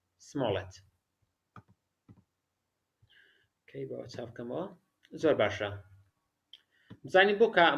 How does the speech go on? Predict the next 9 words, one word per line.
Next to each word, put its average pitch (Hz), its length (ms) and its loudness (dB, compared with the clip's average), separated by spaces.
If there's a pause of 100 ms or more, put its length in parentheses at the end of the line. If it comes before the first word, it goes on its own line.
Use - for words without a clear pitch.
بۆ 196 100 8 (320)
لۆنگ 147 220 2
جۆن 147 180 -2
سیلڤەر 143 320 0 (360)
تاکە 143 280 2
کەسە 202 240 -4
بتوانێت 131 420 -2
هاوکاریان 123 420 0
بکە؟ 151 160 0